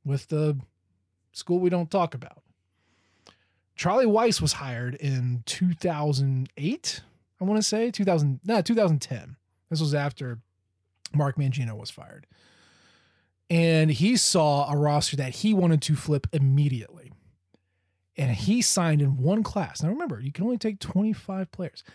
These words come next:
In one class, he took sixteen junior college players. And then in the next class, he took another fourteen. That's thirty players. That's thirty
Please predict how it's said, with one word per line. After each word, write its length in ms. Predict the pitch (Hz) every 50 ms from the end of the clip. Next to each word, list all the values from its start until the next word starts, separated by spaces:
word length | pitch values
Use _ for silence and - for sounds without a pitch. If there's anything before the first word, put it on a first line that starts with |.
| _ - -
In 180 | 147 135 131
one 220 | 143 185 277 330 320
class, 460 | - - - 233 156 120 - - - _
he 140 | - 196
took 360 | 208 - - 180 165 147 - _ _ _ _ _ _
sixteen 640 | - - - - - 247 - - - - 202 185 170
junior 240 | 147 151 151 143 135
college 320 | 127 - 117 - - -
players. 360 | - - - - - - - _ _ _ _ _ _ _ _ _ _ _ _ _ _ _ _ _ _ _ _ _ _ -
And 140 | 165 160 170
then 120 | 208 220
in 80 | 226 214
the 60 | 220
next 380 | 214 214 208 220 240 - - -
class, 280 | - - 151 120 -
he 80 | - 156
took 180 | - - - -
another 280 | 175 180 185 180 165
fourteen. 800 | - - - - - 180 175 - _ - - 143 107 78 113 - _ _ _ _ _ _ _ _ _ _ _ _ - - - - - - - - - - - - _ _ _ _ _ _ _ _ _ _ _ _ -
That's 180 | 220 - -
thirty 540 | - - - - - 226 233 240 226 226 208
players. 540 | - - - 202 190 165 - - - - - -
That's 140 | 202 - -
thirty 720 | - - 170 - - 214 220 233 233 254 269 277 294 269